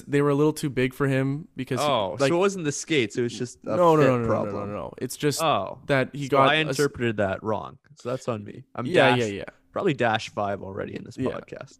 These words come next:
Speaker 1: It's been, yeah. Um, and
Speaker 2: It's been five minutes.
Speaker 1: his feet, his feet are kinda hurting and shit. And I'm like, uh, ok-, okay, so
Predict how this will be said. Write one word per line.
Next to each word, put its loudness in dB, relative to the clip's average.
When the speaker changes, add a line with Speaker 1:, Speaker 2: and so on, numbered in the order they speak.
Speaker 1:
It's -10
been, -6
yeah. -12
Um, 0
and 2
Speaker 2:
It's -4
been -6
five -4
minutes. -10
Speaker 1:
his -2
feet, -8
his -4
feet -2
are 0
kinda -2
hurting -4
and -8
shit. -8
And -8
I'm -8
like, -12
uh, -6
ok-, -10
okay, 0
so 0